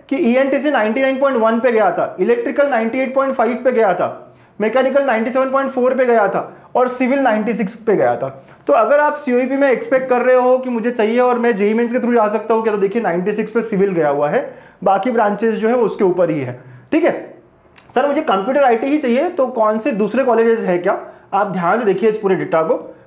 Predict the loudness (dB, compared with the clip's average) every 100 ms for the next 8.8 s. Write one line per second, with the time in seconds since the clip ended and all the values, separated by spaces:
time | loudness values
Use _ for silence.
0 | -2 0 0 -2 -6 -10 -2 0 0 -4
1 | -14 -8 -6 -4 0 2 2 2 2 2
2 | 2 2 0 0 0 0 0 -2 0 0
3 | 2 2 4 2 2 0 0 0 2 2
4 | 2 2 0 0 0 -2 -4 -2 -2 0
5 | 0 0 -4 -8 -20 -12 -2 2 2 2
6 | 0 2 0 0 0 0 0 -2 -2 -2
7 | 0 2 0 0 -2 -2 -2 -2 -2 0
8 | 2 2 0 2 4 4 2